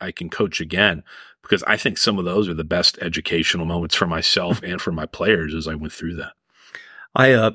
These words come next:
Speaker 2: I was fortunate to coach, uh, basketball here for five years in Morgan's program. I was an assistant all that time,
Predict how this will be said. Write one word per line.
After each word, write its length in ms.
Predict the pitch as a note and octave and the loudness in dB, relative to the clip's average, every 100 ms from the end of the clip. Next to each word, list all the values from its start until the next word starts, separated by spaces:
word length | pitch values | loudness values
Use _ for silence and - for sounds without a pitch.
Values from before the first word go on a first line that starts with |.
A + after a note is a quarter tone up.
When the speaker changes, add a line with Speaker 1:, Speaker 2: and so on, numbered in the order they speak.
| - | 4
Speaker 2:
I 120 | C3 | 6
was 180 | C#3 - | 6 6
fortunate 500 | - A#2 - A#2+ G#2 | 2 2 6 4 4
to 80 | A2 | 0
coach, 600 | - G#2+ G2+ - - - | 4 6 4 0 -6 -6
uh, 280 | B2+ G#2 G#2 G#2 - | 0 4 4 0 0
basketball 580 | G#2+ G#2+ - G#2+ A2+ G#2 | 2 2 0 4 6 6
here 200 | A2 A2+ | 4 2
for 120 | A2+ | 0
five 320 | - G#2 G#2+ | 2 2 2
years 320 | G2+ G#2 - | 2 2 0
in 220 | A2+ G2 - | -2 -2 -2
Morgan's 440 | B2 G#2+ G#2+ G2+ - | 0 2 4 0 0
program. 580 | - G#2 G#2 G#2+ G2+ | 4 4 6 2 2
I 180 | G2 F#2 | 2 0
was 180 | A2+ A2+ | 0 4
an 80 | C3 | 4
assistant 640 | A2+ C3+ - G#2+ A2+ - | 4 2 2 2 0 0
all 160 | A#2+ G#2 | -2 2
that 200 | A#2+ - | 0 0
time, 320 | A2+ G#2+ A#2 | -2 0 -2